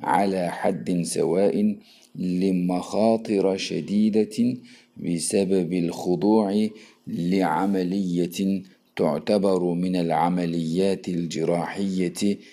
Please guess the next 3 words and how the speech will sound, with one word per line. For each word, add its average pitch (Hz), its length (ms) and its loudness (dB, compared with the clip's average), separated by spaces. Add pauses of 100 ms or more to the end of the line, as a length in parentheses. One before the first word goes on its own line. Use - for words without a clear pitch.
(220)
غير 95 320 2
السهلة، - 840 -4 (600)
خاصة 123 920 2